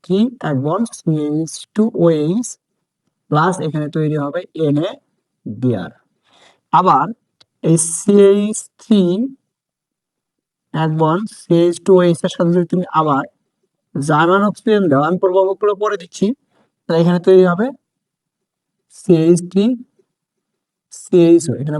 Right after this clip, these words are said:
বন্ড হবে, দিলেও হবে, না দিলেও হবে। আচ্ছা, আমি একটু দিয়ে দিই, সিএইচও প্লাস পানি। আবার সিএইচ থ্রি, এক বন্ড সিএইচও এর সাথে যদি আবার তুমি জার্মান অক্সিজেন দিয়ে দাও,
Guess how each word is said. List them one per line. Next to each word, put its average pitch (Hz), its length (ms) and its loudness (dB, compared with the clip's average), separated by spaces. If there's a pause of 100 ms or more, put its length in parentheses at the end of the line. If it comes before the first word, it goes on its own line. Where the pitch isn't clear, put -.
বন্ড 160 260 0
হবে, 175 160 -2 (480)
দিলেও 151 260 -2
হবে, 160 120 -4 (100)
না 147 120 -4
দিলেও 139 200 -4
হবে। 147 140 -10
আচ্ছা, - 160 -12
আমি 131 120 -2
একটু 139 180 -8
দিয়ে 160 240 2
দিই, 196 120 6 (1000)
সিএইচও 170 720 0 (1600)
প্লাস 165 240 0 (220)
পানি। 95 320 -4 (1300)
আবার 160 220 2 (1700)
সিএইচ 185 460 4 (120)
থ্রি, 208 160 4 (200)
এক 151 160 -2
বন্ড 180 160 2 (140)
সিএইচও 185 540 2
এর 185 100 -4
সাথে 180 220 -2
যদি 180 140 0 (240)
আবার 185 180 2 (100)
তুমি 196 220 2
জার্মান 156 360 0
অক্সিজেন 165 360 -2
দিয়ে 156 200 2
দাও, 180 140 0